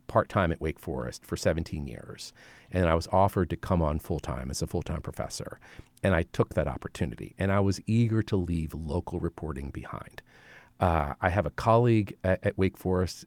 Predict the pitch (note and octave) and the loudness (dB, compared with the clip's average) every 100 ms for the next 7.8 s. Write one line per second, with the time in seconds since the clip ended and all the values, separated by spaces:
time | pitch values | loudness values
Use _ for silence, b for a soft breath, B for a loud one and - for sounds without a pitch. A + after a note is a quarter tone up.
0 | _ E2 D2+ C#2 C2 - - F#2+ E2+ G#2 | _ -2 -2 -4 -8 -8 -2 -2 0 2
1 | F2+ - F#2 - F2+ G#2 G#2+ C3+ - F2 | 2 0 -4 0 0 2 0 -4 -2 -2
2 | F2 F2 E2+ F2+ E2 F2 - A2+ C#3+ D3+ | 0 -2 -2 -2 -2 -4 2 4 4 2
3 | B B B - F#2+ F#2+ A2 G2 F#2 F#2 | B B B -2 2 2 2 0 0 2
4 | G2 F#2+ F2 G#2 G#2+ - G#2 G#2+ B2+ A#2 | 4 4 4 2 2 0 2 6 6 6
5 | F#2+ G#2 G2 A#2+ D#2 A1 - - - F#2+ | 4 2 4 4 2 -4 -10 -10 -6 -6
6 | - G2 G#2+ G2 A#2 A2 G2+ - F2 - | -2 2 2 2 2 4 2 0 -4 2
7 | G2+ F#2+ E2 E2 F2 - G#1+ - | 4 4 2 0 -2 -6 -10 -14